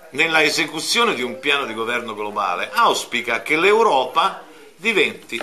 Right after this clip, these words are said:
africana. Allora, questo piano che cosa? È già in atto questo piano, ma da molti anni, perché ricordatevi che il Fondo Monetario Internazionale e la Banca Mondiale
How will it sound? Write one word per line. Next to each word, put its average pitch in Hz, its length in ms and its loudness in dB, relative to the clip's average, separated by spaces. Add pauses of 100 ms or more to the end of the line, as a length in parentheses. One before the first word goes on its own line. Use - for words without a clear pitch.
africana. - 800 -6 (100)
Allora, 151 520 2
questo 202 340 2
piano 202 280 4
che 135 120 0
cosa? 123 260 0
È 160 180 2
già 208 200 4
in 165 140 0
atto 220 260 0
questo 117 240 -4
piano, 117 200 0
ma 120 120 0
da 120 140 0
molti 151 420 -2
anni, 92 380 -6 (440)
perché 190 320 0
ricordatevi 156 720 0
che - 100 -2
il 139 100 -2
Fondo 214 340 2
Monetario 131 500 0
Internazionale 101 1000 -8
e 110 100 -6
la 110 100 -2
Banca 110 360 -2
Mondiale 98 640 -6